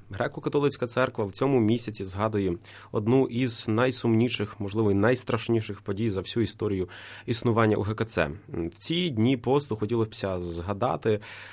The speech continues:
цей хресний шлях єпископів, мирян, е, священників. Е, плід заборони цієї церкви — це є сон мучеників, власне, за-,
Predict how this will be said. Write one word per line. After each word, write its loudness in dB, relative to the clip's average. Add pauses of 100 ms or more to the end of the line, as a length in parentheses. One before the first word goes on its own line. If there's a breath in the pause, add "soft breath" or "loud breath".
(160 loud breath)
цей 0
хресний 0
шлях -2
єпископів, -2
мирян, 4 (180)
е, -4
священників. 2 (460 loud breath)
Е, 2
плід 2
заборони 6
цієї -2
церкви — 0
це -4
є 2
сон 4 (120)
мучеників, -2
власне, -2
за-, -2